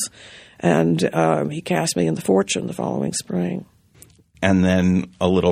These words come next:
Speaker 2: something called Grease came along in seventy-eight.
Speaker 1: Yeah, Grease, yes, Grease came along after that, but there was, there was a tele-, there was a television show in there, a, a sitcom. There was also, but that was after, excuse me, forgive me, that was after Grease, yeah.
Speaker 2: But let me ask you, I don't normally talk about movies much, but, but I have to ask, given, given Grease's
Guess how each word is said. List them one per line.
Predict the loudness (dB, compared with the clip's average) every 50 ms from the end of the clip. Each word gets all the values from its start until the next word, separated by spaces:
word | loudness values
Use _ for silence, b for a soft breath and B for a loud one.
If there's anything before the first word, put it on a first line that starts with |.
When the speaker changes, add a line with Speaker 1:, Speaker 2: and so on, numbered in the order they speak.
| 2 2
Speaker 2:
something | 0 0 0 0 0 0 0
called | 0 2 0 0 0 -2
Grease | -2 2 2 2 4 2 0 0 0 -2 -4 -4 0
came | 2 2 2 2
along | 2 2 2 0 0
in | -2
seventy-eight. | 0 4 4 6 8 8 8 8 6 6
Speaker 1:
Yeah, | 6
Grease, | 8 8 8 8 6 4 -2 -2 4 6
yes, | 6 8 8 6 4 0 -2
Grease | 2 2 2 2 2
came | 2 4 4
along | 6 4 4 2
after | 0 0 2
that, | 4 4 6 4 4 2
but | 2 2
there | 4 4
was, | 4 2 2 0 -4 -6 -10 _ _ _ _ _ _ _
there | -2 0 2 2
was | 2 2
a | 0
tele-, | 0 2 2 4 4 2 2
there | 2 2
was | 2 2 2
a | 0
television | 2 4 6 6 6 4 4 2 0 0
show | 2 4 4 6 6 6 4
in | 4 4
there, | 4 4 4 4 4 2
a, | 0 0 -4 -6
a | -6 -4 -2 -2
sitcom. | -2 -2 -2 0 2 2 4 4 2 0 -2 -4 b b b b b b b b b b b b b b -2
There | 0 0
was | 2
also, | 2 2 0 0
but | 0 2 4
that | 6 6
was | 6 6 6
after, | 4 4 2 2
excuse | 0 0 0
me, | 0 -2 -4
forgive | 0 2 2 4 4
me, | 4
that | 4 2
was | 4 4
after | 2 0 0 -2 -6
Grease, | -4 -4 -6 -4 -6 -8 -10 -10 -8 -4
yeah. | -4 -4 -4 -6 -10 b b b
Speaker 2:
But | b 2 2
let | 4 4
me | 4 4 4
ask | 4 2 0 0
you, | 2 2
I | 2 2
don't | 2 0 -2 -2
normally | -2 0 0 0 0 0 -2
talk | -2 -2 -2 0
about | -2 -2 -2 -4 -4
movies | -4 -4 -4 -4 -2 -2
much, | -2 -2 -2 -2
but, | 0 0 2 2 4
but | 4 4
I | 4
have | 4 4 2 0 2
to | 2 2
ask, | 2 2 0 0 -2 -2
given, | 0 0 2 2 0 0 -2
given | -4 -4 -4 -2 -2 -4
Grease's | -4 -2 -4 -4 -4 -6 -8 -8 -8 -8